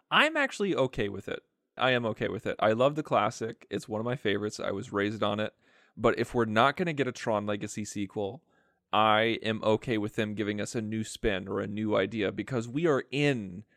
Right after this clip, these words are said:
the digital age. I mean, when this movie was made, the original was made in eighty-two, we were on the cusp of computers just being somewhat normal, and it wasn't even happening in everyday lives. Like, not everybody had a computer back then. Very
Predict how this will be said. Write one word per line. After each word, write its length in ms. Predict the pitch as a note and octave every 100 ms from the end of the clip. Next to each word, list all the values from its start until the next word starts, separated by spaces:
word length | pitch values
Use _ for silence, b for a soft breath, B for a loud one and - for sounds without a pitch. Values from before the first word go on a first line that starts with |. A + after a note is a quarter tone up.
| _ _
the 100 | -
digital 420 | A2+ B2+ A#2+ G#2+ F#2
age. 440 | G#2+ E2+ C2 - -
I 80 | A#2
mean, 200 | A2+ A2+
when 120 | B2+
this 200 | C#3 -
movie 220 | D#3+ C#3
was 180 | A#2+ B2
made, 480 | C3 D3 C3+ A2 F2+
the 120 | A#2+ B2+
original 400 | A#2 D3 C3+ A2
was 140 | A2+
made 160 | A#2+ A2
in 100 | G#2+
eighty-two, 460 | F#2 A2 G2 D#3
we 140 | A#2 A#2+
were 100 | B2+
on 80 | G#2
the 80 |
cusp 500 | G2+ - D#3+ - - - B B
of 140 | A#2
computers 480 | C3 A2+ C#3+ A#2+ A2+
just 260 | B2+ A#2 -
being 380 | B2 A#2 A2 G2 b b
somewhat 500 | - - D3 C3+ B2
normal, 640 | A2 A#2 C3 D#3 A#2+ G2+ - b b b b
and 100 | B2
it 100 | B2
wasn't 280 | A#2 C3+ C3
even 220 | B2+ A#2+
happening 460 | A#2 B2 A#2+ C3+ A2+
in 100 | G#2+
everyday 360 | G#2 G#2+ G2
lives. 600 | F#2+ A#2 D#3+ B2 C2 - -
Like, 180 | G2+
not 220 | A#2 A2+ -
everybody 380 | A#2+ B2 A2+
had 120 | A#2+ G#2+
a 40 |
computer 420 | A2 F#2+ G3+ D#3+
back 260 | A2 F2 -
then. 340 | E2+ - - -
Very 320 | A2+ C3+